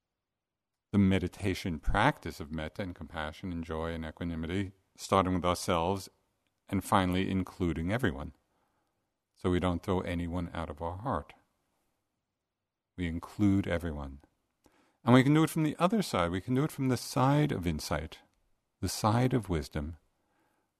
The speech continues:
when we understand that there is no one here,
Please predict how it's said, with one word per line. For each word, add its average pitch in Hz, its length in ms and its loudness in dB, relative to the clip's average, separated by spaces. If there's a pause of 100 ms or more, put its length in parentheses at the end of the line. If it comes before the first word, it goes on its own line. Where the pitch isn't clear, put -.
(420)
when 104 240 4
we 104 160 2
understand 107 1080 -2 (1120)
that 117 180 -2
there 113 200 2
is 104 220 -2
no 104 260 2
one 104 360 0
here, 90 520 -8